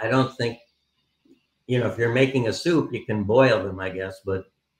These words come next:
uh, again, many of my, uh, Chinese patients do make teas out of some of their mushrooms. Uh, but, uh, I just like 'em stir fried or you can even,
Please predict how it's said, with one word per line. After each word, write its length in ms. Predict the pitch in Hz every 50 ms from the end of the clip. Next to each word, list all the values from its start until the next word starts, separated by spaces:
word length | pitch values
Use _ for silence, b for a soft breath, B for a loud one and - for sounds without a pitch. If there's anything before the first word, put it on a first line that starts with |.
| _ _ _ _ _ _ _ _ _ _ _ _ _ _ _ _ _ _
uh, 160 | 104 104 104 -
again, 320 | 117 107 127 123 113 104 107
many 200 | 113 117 120 117
of 60 | 113
my, 340 | 113 110 104 104 104 101 95
uh, 280 | - - 98 95 92 -
Chinese 360 | - 110 107 107 113 110 - -
patients 440 | - 104 101 - 104 101 95 -
do 140 | _ 104 104
make 340 | 107 110 104 92 - - _
teas 440 | - 143 135 135 143 147 139 131 -
out 160 | 127 120 123
of 100 | 131 127
some 200 | - 131 123 123
of 80 | 123 127
their 140 | 127 127
mushrooms. 720 | 123 117 127 - - - 135 151 143 131 - - - _
Uh, 280 | 104 101 101 98 98 98 - _ _ _ _ _ _ _ _ _ _ -
but, 400 | 104 110 107 104 - - - 113
uh, 300 | 110 104 104 104 104 -
I 200 | - 101 110 123
just 260 | 127 123 113 107 - -
like 220 | 101 92 95 -
'em 120 | 98 95
stir 280 | 90 - - 101 101 101
fried 380 | - - - 113 113 117 117 -
or 360 | 101 95 95 92 90 - - _ _ _ _ _ _
you 120 | 117 117
can 140 | - 131 127
even, 420 | 131 135 131 131 127 117 110 107